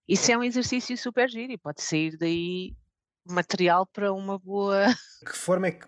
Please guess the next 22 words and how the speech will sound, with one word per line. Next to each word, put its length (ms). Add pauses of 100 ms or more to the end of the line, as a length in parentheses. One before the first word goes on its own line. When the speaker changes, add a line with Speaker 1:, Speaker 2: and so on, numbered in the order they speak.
(140)
Speaker 2:
podes 280
arranjar 680 (840)
para 200
abordar 400
um 100
tema 300
que 180
é, 220
já 180
foi 200
abordado 420
Speaker 1:
E 40
Speaker 2:
milhares 220
Speaker 1:
nunca 120
Speaker 2:
de 60
Speaker 1:
te 40
Speaker 2:
vezes? 140
Speaker 1:
aconteceu, 840 (380)
Roberto, 640
de, 440 (540)
de 80
repente, 480